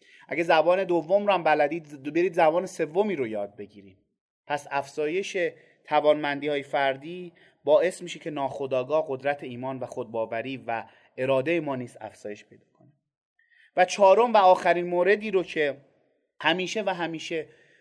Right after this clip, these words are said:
من برای دوستان مطرح می‌کنم، تهیه لیستی از آرزوها و رویاها هست. یعنی می‌گم همیشه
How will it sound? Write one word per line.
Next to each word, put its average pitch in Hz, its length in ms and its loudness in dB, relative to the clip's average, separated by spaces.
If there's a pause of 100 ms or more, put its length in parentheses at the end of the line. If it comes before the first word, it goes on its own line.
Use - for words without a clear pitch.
(100)
من 160 200 -2
برای 160 200 4
دوستان 156 440 -6
مطرح 135 360 -4
می‌کنم، 135 460 -8 (280)
تهیه 170 680 -4
لیستی 185 460 -6
از 165 200 2
آرزوها 139 880 -2 (240)
و 127 100 0
رویاها 113 480 -6
هست. - 520 -20 (1800)
یعنی 180 140 0
می‌گم 214 240 2
همیشه 190 480 -4